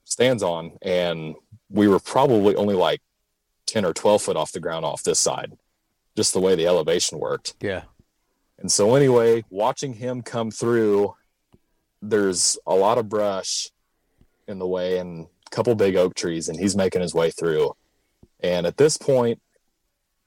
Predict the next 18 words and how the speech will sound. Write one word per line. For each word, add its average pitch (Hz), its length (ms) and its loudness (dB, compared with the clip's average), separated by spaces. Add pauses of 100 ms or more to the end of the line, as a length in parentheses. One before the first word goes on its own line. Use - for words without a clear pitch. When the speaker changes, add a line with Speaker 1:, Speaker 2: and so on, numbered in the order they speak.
(120)
Speaker 1:
as 120 180 0
he's 123 180 -4
walking 110 380 -4
in, 92 300 -10 (120)
I 101 140 2
look 120 220 6
down 104 240 2
at 87 60 -2
my 78 140 -6
watch, 85 640 -2 (120)
and 87 140 -8
I'm 92 120 -8
just - 200 -4
like, 78 320 -6
"Okay, 87 400 -6 (1080)
it's 135 220 4
seven 151 340 4
twenty. 98 480 -6